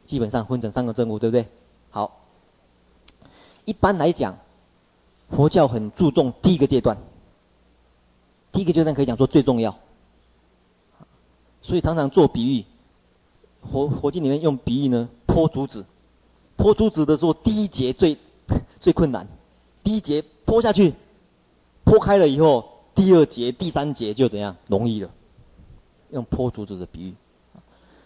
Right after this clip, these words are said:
所以第一个阶段的证-，证悟呢，在佛经里面比较常用的字眼会用“现观”，哈，会用，呃“现观”。为什么呢？他认为，这个就是佛-，呃，佛教里面特点，佛教认为怎样？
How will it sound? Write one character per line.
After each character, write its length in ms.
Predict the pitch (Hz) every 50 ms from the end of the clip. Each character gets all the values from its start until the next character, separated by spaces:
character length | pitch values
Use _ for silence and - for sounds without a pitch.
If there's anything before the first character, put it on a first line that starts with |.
| _
所 120 | - - 202
以 140 | 202 165 123 _ _ _ _ _ _ _
第 120 | - 254 262
一 60 | 247
个 80 | 226
阶 100 | 214 220
段 200 | 214 202 202 190
的 80 | 165 160
证-， 420 | 139 - - - 185 160 160 147 - _ _ -
证 200 | - - 185 170
悟 180 | 165 165 151 143
呢， 160 | 127 123 127 _ _ _ _ _ _ _ _ _
在 120 | - 160
佛 140 | 139 139 143
经 100 | 143 160
里 80 | 151 127
面 400 | 113 120 120 117 113 107 107 107 - - _ _ _ _ _
比 100 | - -
较 140 | 123 - 131
常 340 | - - - - 110 110 139
用 140 | 156 143 120
的 80 | 107
字 260 | 104 - - - 131 110
眼 160 | 95 85 85
会 180 | 95 110 113
用 140 | 107 101 95
“现 240 | 90 - - 120 98
观”， 160 | - 95 87 87 - _ _ _ _ _ _ _ _ _ _ _ _ _ _ _ _ _ _ _ _ _ _ _ _ _ _ _ _ _ _ _ _ _
哈， 160 | - - - _ _ _ - - _ _ _ _ _ _ _ _ _ _ _ _ _ _ _
会 200 | - 113 104 104
用， 200 | 101 98 95 98 - _ _ _ _ _ _ _ _ _ _ _ _ _ _ _ -
呃 80 | - - - - - - - - 50 50 - -
“现 160 | - - 131 107
观”。 120 | 107 104 -
为 120 | - 208
什 100 | - 165
么 80 | 170 175
呢？ 140 | 175 175 165 _ _ _ _
他 140 | - - 196
认 240 | 196 226 214 165 139
为， 80 | - - -
这 120 | - - 220
个 100 | 170 143
就 100 | 143 160
是 160 | 143 160 147
佛-， 280 | 131 - 120 139 151 - -
呃， 220 | - 123 113 110
佛 160 | - - 139
教 100 | - 180
里 60 | 143
面 80 | 135 139
特 160 | 127 139 127
点， 120 | 110 104 101
佛 100 | 147 190
教 80 | 185
认 180 | 175 196 190 147
为 140 | 127 117 113
怎 120 | - 117
样？ 160 | 123 117 113